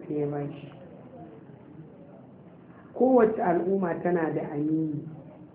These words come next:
amma aminin wannan al'umma shine Abu Ubaida Amir bin Jarrah. Kowace al'umma tana da mataimaki, hawari, amma hawari din wannan al'umma shine wa? Az-Zubair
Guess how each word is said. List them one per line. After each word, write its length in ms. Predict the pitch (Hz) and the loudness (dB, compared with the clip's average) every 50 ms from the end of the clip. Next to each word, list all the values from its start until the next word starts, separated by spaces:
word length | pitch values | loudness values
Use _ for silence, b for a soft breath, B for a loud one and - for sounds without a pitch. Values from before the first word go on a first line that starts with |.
| - - - 151 139 147 147 | -20 -18 -14 -12 -10 -8 -6
amma 300 | 156 160 175 180 185 - 165 | -4 -2 -2 -2 -2 -2 -2
aminin 540 | 165 175 190 214 220 220 220 202 185 180 180 | 0 0 0 0 2 4 6 6 6 6 6
wannan 500 | 185 196 190 185 185 175 165 151 - - | 4 4 4 2 2 2 2 0 0 2
al'umma 260 | 190 190 180 175 160 160 - - | 2 2 2 2 0 -2 -4 -6
shine 380 | - 190 196 190 180 180 190 214 - - - - - - 143 127 127 127 131 127 - | -4 -2 0 2 2 2 2 0 -2 -6 -12 -14 -12 -10 -10 -8 -8 -8 -6 -4 -2
Abu 360 | 165 147 156 180 190 196 180 160 | -2 0 4 4 4 6 4 4
Ubaida 480 | 160 175 175 180 175 175 175 175 170 170 | 4 4 4 4 4 2 0 0 0 0
Amir 220 | 170 170 165 160 147 | 0 0 0 0 0
bin 360 | - 160 151 147 143 143 143 - | 0 -2 0 0 0 -2 -2 -4
Jarrah. 320 | 139 139 143 139 135 135 - - - - - - - - - - - - - - - | -6 -6 -6 -6 -8 -8 -10 -14 -16 -18 -20 -20 -20 -20 -20 -20 -16 -14 -12 -4 2
Kowace 420 | - 247 254 247 240 214 - - | 8 10 10 10 10 8 6 4
al'umma 600 | - 180 170 185 170 175 196 208 208 202 185 180 175 - | 4 4 4 4 4 2 0 2 2 2 0 0 2 2
tana 300 | 190 190 190 180 170 165 165 | 2 2 2 2 0 0 0
da 100 | 160 147 | 2 2
mataimaki, 760 | 147 160 160 156 - - 160 143 143 135 131 - - - - - - - | 2 2 0 -2 -2 -2 0 0 0 0 -2 -4 -6 -6 -6 -6 -6 -6
hawari, 420 | - 156 151 160 156 156 165 175 165 - - - - - - - - - - - - - - - | -4 -2 -2 -2 0 0 0 -2 -2 -4 -8 -10 -12 -14 -16 -16 -14 -14 -12 -12 -12 -12 -10 -6
amma 300 | 160 160 170 180 180 180 | -6 -2 0 2 2 2
hawari 520 | 180 175 165 175 196 208 220 220 220 220 | 2 4 4 4 4 6 4 4 4 2
din 140 | - 208 214 | 2 4 4
wannan 440 | 220 220 220 226 220 208 190 180 202 | 6 6 6 6 6 6 6 6 4
al'umma 240 | 208 202 202 190 175 170 175 180 | 4 4 6 6 4 4 2 0
shine 240 | 196 196 196 185 175 | 2 4 4 4 4
wa? 220 | 175 175 180 190 185 - - - - - - - - - - - - - - - - - - - - | 4 4 4 2 0 -4 -10 -14 -14 -14 -12 -10 -8 -8 -8 -8 -8 -8 -8 -8 -8 -10 -10 -6 -2
Az-Zubair 640 | - 170 165 160 151 170 175 175 202 214 214 214 | 0 2 2 2 4 2 4 6 8 8 10 10